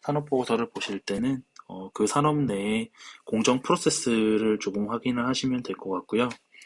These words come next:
그 안에 밸류 체인을 좀 보셔서 그 밸류 체인 안에서 P하고 Q가 동반 상승할 수 있는 구조적 성장 기업을 찾으시면 좋습니다.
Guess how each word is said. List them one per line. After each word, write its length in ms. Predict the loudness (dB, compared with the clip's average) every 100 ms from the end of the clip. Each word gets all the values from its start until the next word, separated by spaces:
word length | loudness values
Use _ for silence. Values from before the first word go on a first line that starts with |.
| -18 -16 -6
그 120 | -2
안에 380 | 0 0 -2 2
밸류 300 | 4 6 6
체인을 640 | 4 2 2 2 0 -4 -6
좀 180 | -6
보셔서 800 | -2 2 2 2 0 0 -2 -6 _ -20 -20 -20 -12
그 140 | -8 0
밸류 300 | 2 4 2
체인 260 | 2 0
안에서 480 | 0 -2 0 0 0 -8 _ _ _ _ -20 -16 -8
P하고 500 | -2 2 4 4 2
Q가 380 | -2 -2 -2 -2
동반 340 | -2 2 2
상승할 460 | 2 -2 0 0 0
수 160 | 0
있는 400 | 0 0 -2 -4 -10 -20 -18
구조적 420 | -6 0 4 4 4
성장 340 | 0 2 0
기업을 420 | 2 2 2 0
찾으시면 460 | 0 2 2 0 -4
좋습니다. 600 | -6 -6 -6 -6 -8